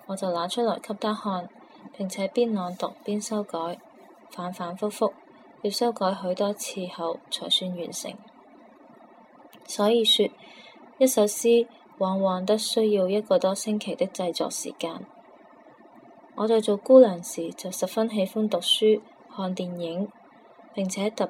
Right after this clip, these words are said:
別喜歡本地作曲家船村徹先生創作的流行歌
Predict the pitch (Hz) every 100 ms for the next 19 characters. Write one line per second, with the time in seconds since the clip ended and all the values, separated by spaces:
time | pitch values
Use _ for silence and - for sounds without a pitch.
0 | - 160 - 185 190 226 214 214 175 190
1 | 208 185 196 185 - 208 - 202 196 -
2 | - - 226 185 170 226 226 - - -
3 | 214 208 220 208 - 190 180 180 - 202
4 | - 180 - - - - 190